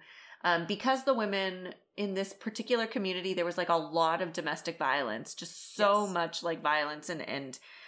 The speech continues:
Speaker 1: pain, and just, like, it was, it was awful for the women in that community. And this woman created this, um, poison where, like, you would just put it in the men's drink or in their food, and then they would just die, and it would just seem like a heart attack, or it would just seem, you know,
Speaker 2: Whoa.
Speaker 1: whatever.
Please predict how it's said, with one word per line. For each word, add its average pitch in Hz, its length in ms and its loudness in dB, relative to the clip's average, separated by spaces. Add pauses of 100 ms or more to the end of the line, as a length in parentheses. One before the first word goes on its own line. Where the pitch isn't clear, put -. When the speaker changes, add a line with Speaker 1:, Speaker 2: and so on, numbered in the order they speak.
(220)
Speaker 1:
pain, 175 580 0
and 165 320 -2
just, 160 180 -4
like, 156 200 -2
it 143 100 -2
was, 165 220 0
it 170 160 -2
was 165 200 2
awful 185 320 2
for 175 140 -6
the 165 100 -2
women 156 260 -4
in 156 80 -6
that 151 160 -6
community. 156 480 -8
And 151 120 -8
this 160 140 -8
woman 160 420 -6 (380)
created 175 580 0
this, 160 480 -2
um, 151 380 -8
poison 196 680 2 (1080)
where, 202 200 6
like, 185 220 4
you 180 100 -2
would 185 140 2
just 165 280 -4
put 196 180 4
it 180 100 4
in 175 100 0
the 165 80 2
men's 160 360 2
drink 165 320 2
or 156 60 2
in 156 120 0
their 156 140 0
food, 214 360 2
and 160 140 0
then 156 100 -4
they 147 100 -4
would 160 140 -2
just 156 240 -2
die, 151 280 6
and 120 180 -2
it 117 80 -6
would 151 160 -6
just - 180 -6
seem 127 220 -12
like 123 220 -10
a - 60 -8
heart 165 260 -2
attack, 151 500 0
or 147 80 0
it 120 80 -2
would 151 140 -6
just 156 180 -6
seem, 156 180 -6
you - 160 0
know, - 140 4
Speaker 2:
Whoa. 508 60 4
Speaker 1:
whatever. 180 480 4